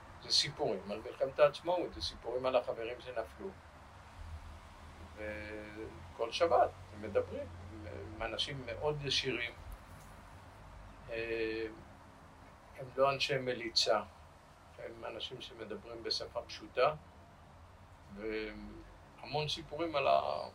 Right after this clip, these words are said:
על החברים שנפלו, וכמובן, בדרך כלל המפגשים היו אצלנו בבית,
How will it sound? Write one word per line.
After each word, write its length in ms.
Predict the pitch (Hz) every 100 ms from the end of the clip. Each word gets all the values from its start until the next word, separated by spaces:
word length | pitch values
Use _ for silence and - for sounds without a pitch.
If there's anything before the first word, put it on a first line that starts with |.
| - -
על 100 | 131
החברים 480 | 135 131 123 135 127
שנפלו, 680 | - 117 107 - 110 117 151
וכמובן, 680 | 123 113 127 123 139 139 135 - - - - - - - -
בדרך 280 | 123 143 147
כלל 220 | 147 127
המפגשים 540 | 101 127 131 127 135
היו 160 | 123 123
אצלנו 440 | - 120 120 110
בבית, 280 | 104 117 101